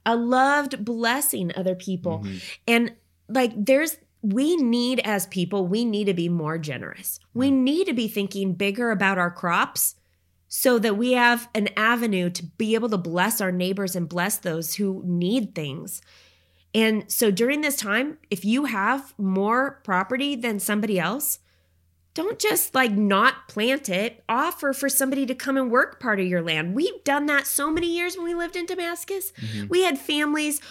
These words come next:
Speaker 1: fully planting huge C S A gardens and making money off of it 'cause they were in seminary. And I was pregnant with Ethan and couldn't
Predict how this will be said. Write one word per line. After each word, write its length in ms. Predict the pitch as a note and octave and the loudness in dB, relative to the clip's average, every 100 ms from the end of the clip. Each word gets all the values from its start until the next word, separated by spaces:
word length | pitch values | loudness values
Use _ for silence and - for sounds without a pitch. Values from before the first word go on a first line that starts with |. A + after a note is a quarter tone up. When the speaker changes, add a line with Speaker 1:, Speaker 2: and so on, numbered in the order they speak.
| - | -20
Speaker 1:
fully 480 | - - D#4+ D#4+ F4 | -16 -4 -2 0 0
planting 540 | - E4 C#4 B3 A#3 G#3 | -2 -2 -2 -2 -2 -2
huge 420 | C4 C#4+ C#4+ - | 0 0 0 0
C 240 | - B3+ | 0 0
S 180 | B3+ B3+ | 0 2
A 140 | A#3 | 2
gardens 560 | A#3 A3+ A3 G3+ F#3+ F#3 | 4 2 2 2 2 0
and 160 | F#3+ G3 | 0 0
making 360 | A#3+ C4 C4 | -2 -2 -2
money 220 | A#3+ B3 | 0 0
off 160 | A#3+ A3+ | 0 0
of 140 | A3 | -2
it 160 | G3 D#3+ | 0 -2
'cause 100 | G#3+ | -2
they 100 | A#3 | -2
were 80 | A#3+ | -2
in 120 | A#3 | -2
seminary. 760 | A3+ A3 A#3 B3 A3 F#3 F#3 F3 | -2 -2 0 0 0 0 0 0
And 200 | F3+ F3+ - - - | 0 -4 -10 -12 -2
I 100 | C4 | 0
was 180 | D#4 C#4+ | 0 -2
pregnant 340 | - D#4+ D4+ | -2 -2 -2
with 100 | C#4+ | -2
Ethan 260 | D4 D#4 C#4+ | -2 -2 -2
and 140 | A3+ | -2
couldn't 400 | - D#4+ D#4+ C4 | -4 -2 -2 -4